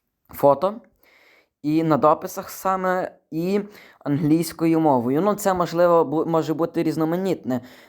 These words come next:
Е, рідко задають євреїв і чоловіків, е, С Ш А. Більше жінок С Ш А задають. Е, тобто, ви підтягуєте, шукаєте аккаунт Донор,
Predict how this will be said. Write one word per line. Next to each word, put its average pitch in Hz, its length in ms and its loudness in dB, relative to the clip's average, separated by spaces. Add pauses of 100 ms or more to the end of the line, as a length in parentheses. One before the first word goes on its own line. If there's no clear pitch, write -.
(100)
Е, 143 420 2
рідко 175 360 0
задають 151 500 -2
євреїв 175 680 0 (340)
і 139 100 -10
чоловіків, 151 840 -2
е, 143 300 2
С 147 160 -8
Ш - 180 -2
А. 107 240 0 (160)
Більше 160 440 -4
жінок 143 360 -2
С 120 120 -8
Ш 120 180 -2
А 113 40 0
задають. 107 580 -8 (540)
Е, 123 800 2 (180)
тобто, 131 500 0
ви 151 200 -4
підтягуєте, 151 840 -2
шукаєте 160 520 0
аккаунт 151 400 0
Донор, 123 380 2